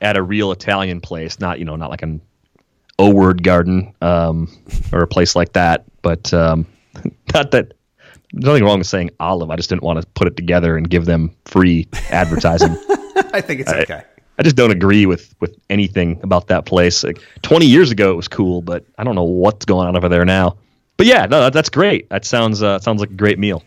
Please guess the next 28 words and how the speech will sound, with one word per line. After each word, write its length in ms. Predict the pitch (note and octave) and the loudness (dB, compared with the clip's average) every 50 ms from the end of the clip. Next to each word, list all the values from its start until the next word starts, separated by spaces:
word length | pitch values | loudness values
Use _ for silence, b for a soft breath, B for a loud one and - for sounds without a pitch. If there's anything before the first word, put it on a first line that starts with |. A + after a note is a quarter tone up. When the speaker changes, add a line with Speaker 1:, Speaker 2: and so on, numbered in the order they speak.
| _ _ | _ _
Speaker 1:
So 160 | - - F2 | -8 -6 -4
Speaker 2:
Yeah. 60 | E2+ E2 | -4 -4
Speaker 1:
I 180 | E2 D#2+ E2 | -6 -8 -4
hope 180 | - A2 G2+ G#2 | -2 -2 -2 0
you 60 | G2+ | 0
guys 180 | G#2 G#2+ G2+ - | 0 0 2 2
have 120 | G#2+ G2 | 0 -2
a 20 | F#2+ | 0
great 160 | G#2 G#2+ F#2 | 0 0 0
weekend. 340 | G#2 A2+ - F#2+ D#2+ C#2 - - | 0 -2 -4 -6 -10 -10 -12 -18
Speaker 2:
Should 220 | - - - G#2+ | -16 -14 -12 -10
be 100 | A2 A2+ | -10 -10
a 40 | G#2+ | -8
good 160 | A2 A2 G2+ | -8 -10 -10
time. 220 | - A2 F#2 F2 F2 | -10 -10 -10 -10 -10
Thanks, 260 | - G2 F#2+ F#2+ - | -10 -10 -10 -10 -10
man. 160 | G2 F2+ F2+ F#2 | -12 -12 -10 -10
You 100 | F#2 F#2+ | -10 -10
too. 160 | - G2 F2+ | -10 -10 -10
Have 140 | E2+ F2+ F2 | -8 -10 -10
a 40 | |
great 220 | F2 G2 F#2+ F#2+ - | -8 -8 -8 -8 -8
time 180 | - F#2 F2 | -8 -10 -10
at 60 | E2+ F2 | -10 -12
Lambeau. 320 | F2 F2 E2+ E2+ E2+ E2 | -12 -10 -10 -8 -10 -10
All 160 | E2+ F2 - - | -12 -14 -16 -8
right, 180 | - C3+ D3 C3+ | -6 -4 -4 -4
folks. 640 | - - G3 G#3+ F#3 - - - - - - - _ | -4 -4 -4 -2 -4 -4 -6 -8 -10 -10 -12 -16 _